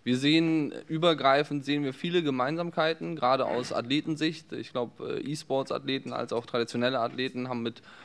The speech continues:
mit Druck zu kämpfen, mit, mit Sieg und Niederlagen umzugehen.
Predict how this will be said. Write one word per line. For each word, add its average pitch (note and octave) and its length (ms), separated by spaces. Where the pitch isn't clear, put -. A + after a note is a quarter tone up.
mit A#2+ 160
Druck D#3 240
zu D#3+ 80
kämpfen, D3 500
mit, B2+ 220
mit A#2+ 160
Sieg C#3 300
und B2 140
Niederlagen C#3 680
umzugehen. C3 920